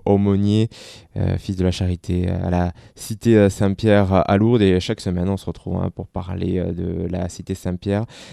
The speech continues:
Elle se trouve juste à côté, euh, du sanctuaire de Lourdes. Merci de nous avoir, euh, accordé ces quelques minutes. Merci d'être venu dans les studios de Radio Présence.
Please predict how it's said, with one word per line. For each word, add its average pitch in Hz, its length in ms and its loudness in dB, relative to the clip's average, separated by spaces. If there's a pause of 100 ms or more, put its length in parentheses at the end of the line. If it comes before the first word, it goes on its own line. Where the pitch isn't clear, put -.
(120)
Elle - 100 -6
se - 140 -6
trouve 104 260 -2
juste 113 180 -4
à 104 60 0
côté, 120 340 2
euh, 95 140 6
du 90 140 -6
sanctuaire 101 440 -4
de 90 80 -2
Lourdes. 120 280 0
Merci 123 420 0
de 151 80 -4
nous 127 140 0
avoir, 107 360 4
euh, 92 180 4
accordé 101 360 0
ces 98 140 -6
quelques 98 240 -2
minutes. 95 320 -2
Merci 101 280 -2
d'être 98 280 -4
venu 95 140 -2
dans 92 100 0
les 90 80 -2
studios 101 320 -4
de 90 60 0
Radio 101 300 -2
Présence. 117 460 -6